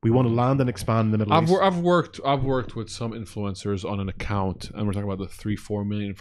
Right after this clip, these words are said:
Speaker 2: It was a nightmare.
Speaker 1: Wow.
Speaker 2: They're divas.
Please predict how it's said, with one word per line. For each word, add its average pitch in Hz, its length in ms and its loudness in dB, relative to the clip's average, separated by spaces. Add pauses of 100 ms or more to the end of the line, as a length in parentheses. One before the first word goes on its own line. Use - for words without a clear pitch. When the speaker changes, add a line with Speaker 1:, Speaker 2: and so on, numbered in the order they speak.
(100)
Speaker 2:
It 113 80 -6
was 98 140 -6
a 95 40 -10
nightmare. 90 680 -10 (180)
Speaker 1:
Wow. 95 220 -12
Speaker 2:
They're 113 200 0 (300)
divas. 101 800 -2